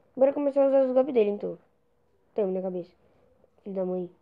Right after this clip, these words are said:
Tame. Bora, pessoal. Bora lá que a gente ganha dele. Bora lá. Bora lá. Bora lá.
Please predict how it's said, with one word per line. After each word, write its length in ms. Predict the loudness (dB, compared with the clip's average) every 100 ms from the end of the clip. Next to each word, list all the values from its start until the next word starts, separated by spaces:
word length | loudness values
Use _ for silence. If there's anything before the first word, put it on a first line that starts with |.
| _ _ _ _ _ _ _ _ _ _ _ _ _ -2
Tame. 320 | 0 0 -4 -10 _ _ _ 0
Bora, 280 | 2 2
pessoal. 300 | -2 -4 -8 -8 _ _ _ 0
Bora 180 | 2
lá 80 | 4
que 60 | 2
a 40 |
gente 160 | -2 -4
ganha 200 | -2 0
dele. 260 | -2 -6 -14 _ _ _
Bora 260 | -8 -4 -2
lá. 240 | -4 -6 -14 _ _
Bora 180 | 0 2
lá. 180 | 0 -6 _ _
Bora 200 | 0 2
lá. 180 | 0